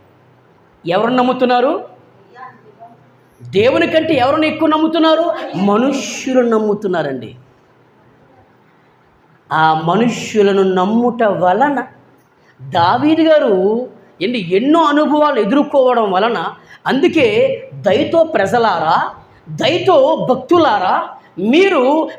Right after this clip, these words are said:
మనుష్యులను నమ్ముకొనుట కంటే దేవుణ్ణి ఆశ్రయించుట మీ భక్తి జీవితాలకు మేలు"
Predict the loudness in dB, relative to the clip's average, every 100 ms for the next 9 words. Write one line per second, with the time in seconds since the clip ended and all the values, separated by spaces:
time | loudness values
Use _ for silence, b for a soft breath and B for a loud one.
0 | -2 0 2 0 -4 -6 -2 2 2 2
1 | 2 2 0 0 0 0 0 0 -2 -4
2 | -6 -2 -2 0 2 2 0 -4 -10 B
3 | -14 -6 0 2 2 2 2 2 2 -2
4 | -6 -2 0 0 -4 -2 0 0 -2 -2
5 | 0 2 2 2 0 B B 0 0 0
6 | -4 0 0 0 -2 2 2 2 0 0
7 | 0 0 2 2 0 B -4 -2 0 0
8 | 2 2 2 2 0 0 0 -4